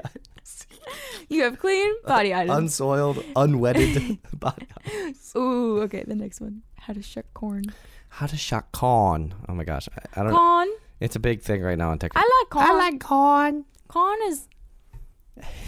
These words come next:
Speaker 1: It's corn.
Speaker 2: It's corn. <laughs>
Speaker 1: Okay.
Speaker 2: Okay.
Speaker 1: So how to shuck corn. So we can't say corn, shuck, peel, cob, butter,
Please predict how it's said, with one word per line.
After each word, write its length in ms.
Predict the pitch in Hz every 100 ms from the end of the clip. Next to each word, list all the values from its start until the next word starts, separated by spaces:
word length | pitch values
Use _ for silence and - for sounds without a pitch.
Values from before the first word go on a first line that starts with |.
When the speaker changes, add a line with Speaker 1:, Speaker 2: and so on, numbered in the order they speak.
| - - - - - -
Speaker 1:
It's 180 | 311 -
corn. 580 | - 339 392 262 180 - -
Speaker 2:
It's 160 | 415
corn. 640 | - 392 480 381 254 233 277 -
<laughs> 720 | 359 339 320 294 302 - 277 - - - - _ - -
Speaker 1:
Okay. 400 | 95 76 73 240
Speaker 2:
Okay. 160 | 214 - 220 -
Speaker 1:
So 160 | - -
how 400 | - 127 139 -
to 180 | - 95
shuck 540 | 90 - 101 90 - - -
corn. 540 | - 82 71 - - - - _ - _ _ _
So 320 | - - 85 85
we 100 | 82
can't 240 | 113 80
say 420 | - 85 95 101 -
corn, 520 | - 127 110 95 110 - _
shuck, 540 | - - 110 92 - - -
peel, 500 | - 117 117 120 123 - -
cob, 520 | - 139 98 87 101 - _ -
butter, 520 | 107 127 139 135 139